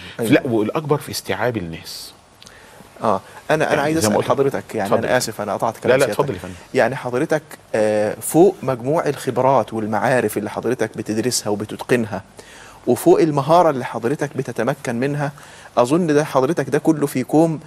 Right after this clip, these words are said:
Speaker 2: والطاقة النفسية الكبيرة اللي سيادتك بتستوعب بها الناس دي كلها كوم تاني وحده يعني.
Speaker 1: بفضل الله يا فندم.
Speaker 2: أيوة.
Speaker 1: بفضل
Speaker 2: أيوة.
Speaker 1: الله.
Speaker 2: أيوة.
Speaker 1: هو ال-، اللي شجعني على كده برضو إن أنا قاعد في منطقة شعبية.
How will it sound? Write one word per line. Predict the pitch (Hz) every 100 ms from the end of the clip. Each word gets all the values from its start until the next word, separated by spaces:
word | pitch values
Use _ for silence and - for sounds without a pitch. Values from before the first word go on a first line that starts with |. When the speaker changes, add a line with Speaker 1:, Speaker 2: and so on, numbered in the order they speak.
| - - - - -
Speaker 2:
والطاقة | 135 - 170 202 170
النفسية | 139 131 - 165 160
الكبيرة | 143 131 139 156 139
اللي | 113
سيادتك | - 151 - 135
بتستوعب | - 156 - 151 123 127
بها | 156
الناس | 131 147 151
دي | 143
كلها | 143 139 151
كوم | 139 156
تاني | 143 147 123
وحده | 139 110 110
يعني. | 95 98 85 -
Speaker 1:
بفضل | - 107 87
الله | 71
يا | 71
فندم. | 78 - -
Speaker 2:
أيوة. | 123 104 95 - - -
Speaker 1:
بفضل | 113 90
Speaker 2:
أيوة. |
Speaker 1:
الله. | 78 78 - 67 -
Speaker 2:
أيوة. | 90 90
Speaker 1:
هو |
ال-، | 113 -
اللي | 117 107
شجعني | 107 156 196
على | 143
كده | 139 156
برضو | 139 143 139 - - - -
إن | 92
أنا | 120 131
قاعد | 131 139
في | 98
منطقة | 87 85 98
شعبية. | - 73 -